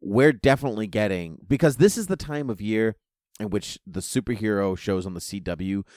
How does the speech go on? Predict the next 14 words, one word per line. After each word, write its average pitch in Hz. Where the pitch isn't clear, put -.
start -
to 95
seed 107
plant 113
for 104
what's 87
coming 107
next -
season, 151
right? 98
In 107
the 92
episodes, 139
like, 98